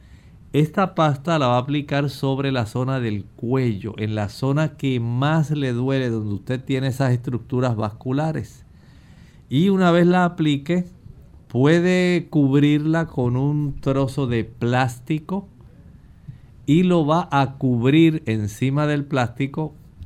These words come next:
lo va a cubrir con una toalla gruesa, seca.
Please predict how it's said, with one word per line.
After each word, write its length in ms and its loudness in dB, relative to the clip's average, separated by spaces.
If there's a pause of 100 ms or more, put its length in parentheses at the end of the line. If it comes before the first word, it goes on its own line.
(160)
lo 200 -4
va 100 0
a 100 -6
cubrir 400 0
con 180 -4
una 260 -4
toalla 680 -2
gruesa, 960 -2 (100)
seca. 760 -4